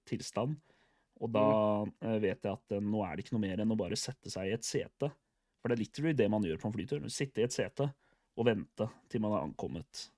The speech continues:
Speaker 1: dit man skal, da. Og da liksom starte den avslappingsprosessen med en øl. Og jeg blir faktisk litt trøtt av øl også, så da, jeg, jeg pleier ofte å sove på fly. Jeg er han, eh, flysoveren.
Speaker 2: Du, det er faktisk, ehm,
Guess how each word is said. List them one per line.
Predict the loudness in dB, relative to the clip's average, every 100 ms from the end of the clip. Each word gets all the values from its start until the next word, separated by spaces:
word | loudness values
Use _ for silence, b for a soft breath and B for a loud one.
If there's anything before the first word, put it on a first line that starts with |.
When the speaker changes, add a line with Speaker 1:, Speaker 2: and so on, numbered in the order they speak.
| _ _
Speaker 1:
dit | -6 -2
man | -2
skal, | 0 -2
da. | -6 b b b b b b
Og | -6 -2
da | 0
liksom | 0 0 -2 -2
starte | -6 -4 -2 -4 -4 -4 -4 -4 B
den | -2 -2
avslappingsprosessen | -2 -6 -6 -4 -4 -4 -6 -6 -6
med | -4
en | -2 -4
øl. | b b b -6
Og | -2
jeg | 0
blir | 0
faktisk | -2 -4 -4
litt | -4 -2
trøtt | -4 _
av | -2
øl | -2
også, | -6 -8
så | -2
da, | -2
jeg, | 0 -2 -2 -4
jeg | -4
pleier | -2 -2
ofte | -4
å | -6
sove | -4 -4 -6 -10
på |
fly. | -8 -8 -6
Jeg | -4
er | -2
han, | -2 -2 -4
eh, | -4 -8 -8
flysoveren. | -6 -6 -6 -10 -14 -18 _ _ _ _ _ _ _ _ _ _ _ _
Speaker 2:
Du, | -4 -2
det | -2 -2 -2
er | -2
faktisk, | -6 -6 -8 -2
ehm, | 0 2 4 4 4 4